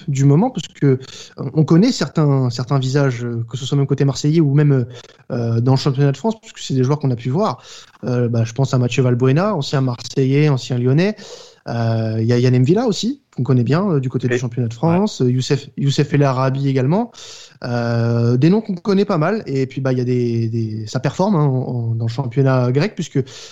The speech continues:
Speaker 1: en ce moment, le, l'Olympiakos, c'est l'équipe, euh, qui, euh, rase tout sur son passage en, en Grèce.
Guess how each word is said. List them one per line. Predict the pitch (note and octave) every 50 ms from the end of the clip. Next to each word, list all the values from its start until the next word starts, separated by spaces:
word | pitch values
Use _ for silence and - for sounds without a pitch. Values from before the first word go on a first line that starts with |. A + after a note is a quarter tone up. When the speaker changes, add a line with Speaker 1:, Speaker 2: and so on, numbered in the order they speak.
| - -
Speaker 1:
en | C#3
ce | C3+ - - -
moment, | D3 D3+ E3+ F#3+ G3+
le, | F#3+ E3+ D3+ D3
l'Olympiakos, | C#3+ D3 D3 C#3+ D3 C#3+ C3+ - - F#3+ G3+
c'est | - - - D#3 D#3+
l'équipe, | D3 C3+ B2+ - F#3 F3 - -
euh, | C3+ B2+ B2
qui, | B2 - - D#3 D#3+ D#3
euh, | C3+ B2+ B2 A#2+ A2+ A2+
rase | A2+ C3+ C#3+ -
tout | - F#3+ G3
sur | - - D3
son | - - E3
passage | D3 D#3 C#3+ C#3 - F3+ F3+ D#3+ D#3
en, | C#3 C3 B2 -
en | - D3
Grèce. | C#3+ C3 C#3 F#3 - - - -